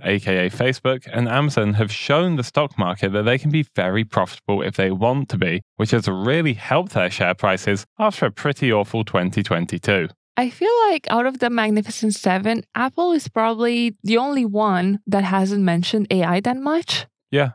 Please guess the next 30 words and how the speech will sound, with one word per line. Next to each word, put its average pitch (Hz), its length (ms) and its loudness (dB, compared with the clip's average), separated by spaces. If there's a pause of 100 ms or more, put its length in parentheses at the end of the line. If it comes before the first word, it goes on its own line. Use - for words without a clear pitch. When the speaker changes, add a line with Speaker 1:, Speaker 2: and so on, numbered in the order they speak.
Speaker 1:
I 107 80 0
think 127 280 -2
you're 110 100 2
right. 110 220 2
I 95 120 -2
think 117 300 0
I 101 140 0
could 107 180 -2
probably 107 320 0
tell 104 300 0
you 95 160 0
something 95 500 0
that 92 320 0
all 139 240 2
of 107 140 -2
the 110 100 2
other 107 180 2
companies 98 680 -2
are 98 120 -2
doing 95 300 2
in 92 140 -2
relation 92 460 0
to - 120 -2
artificial 87 540 -2
intelligence. 92 840 -2 (380)
So 107 80 -2
obviously, 104 220 0
Nvidia 117 420 0
makes 101 240 0
chips. - 480 -2